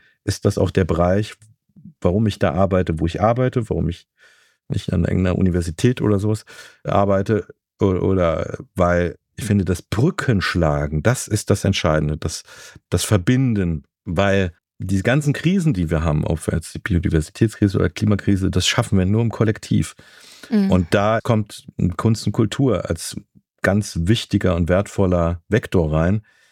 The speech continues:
Speaker 1: weil sie ist erstmal lustvoll. Das ist ja der Motor der Evolution, wie wir gehört haben. Es schlägt Brücken, es hat, kennt keine Ländergrenzen. Meine Mu-,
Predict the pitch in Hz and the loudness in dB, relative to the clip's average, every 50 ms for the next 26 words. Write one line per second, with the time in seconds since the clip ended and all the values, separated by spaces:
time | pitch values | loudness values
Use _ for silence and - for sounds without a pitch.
0 | _ _ _ _ _ _ _ _ _ - 104 80 78 78 76 80 85 82 - - | _ _ _ _ _ _ _ _ _ -4 -2 0 2 2 0 0 -4 -4 -2 -2
1 | - 87 - - 82 82 82 90 113 147 - - - - - 123 135 143 147 151 | -2 -2 0 0 0 2 2 2 2 0 -2 -4 -8 -4 -2 0 0 0 0 -2
2 | 156 - _ _ _ _ _ _ _ _ _ _ _ _ _ _ _ - - - | -6 -8 _ _ _ _ _ _ _ _ _ _ _ _ _ _ _ -2 2 2
3 | - - - 82 - - - - - 87 82 80 80 - 82 73 78 - 80 90 | 2 4 2 0 -2 -4 -6 -2 0 2 2 0 0 0 0 2 2 2 0 0
4 | 95 123 - - 113 98 95 82 87 85 87 85 85 - - - 107 117 123 131 | 0 0 0 0 -2 0 0 0 0 0 0 0 -2 0 0 0 0 0 0 0
5 | 127 120 113 107 101 110 - _ - 104 98 101 101 92 101 98 98 107 104 - | -2 -4 -6 -10 -12 -14 -12 _ 0 0 2 2 2 2 2 2 2 2 2 2
6 | 107 98 101 101 - - - - - _ _ _ - - 92 85 - - - - | 0 0 0 0 -4 -12 -20 -20 -20 _ _ _ -2 0 0 0 0 -2 -10 -14
7 | - - - - - - - - - 110 - - - - 92 90 - - - - | -14 -12 -10 -10 -10 -10 -14 -14 -14 -12 -10 -4 0 0 0 0 0 -6 -2 0
8 | 107 117 117 - 135 123 123 123 117 - _ _ _ _ - - - 95 85 - | 0 0 2 2 2 2 2 0 -2 -6 _ _ _ _ -10 -2 0 0 0 2
9 | - - 90 85 - - 90 82 85 80 78 76 - - 80 82 95 117 123 120 | 2 0 2 2 2 2 2 2 2 2 0 0 -2 0 0 0 2 2 0 0
10 | 110 - - - 104 107 113 113 - - 104 104 110 117 113 - - - 87 85 | -2 -2 -2 0 0 0 0 0 0 0 2 2 0 -2 -4 -4 -4 -2 0 0
11 | 78 78 78 82 85 85 80 | 2 2 2 2 0 0 -2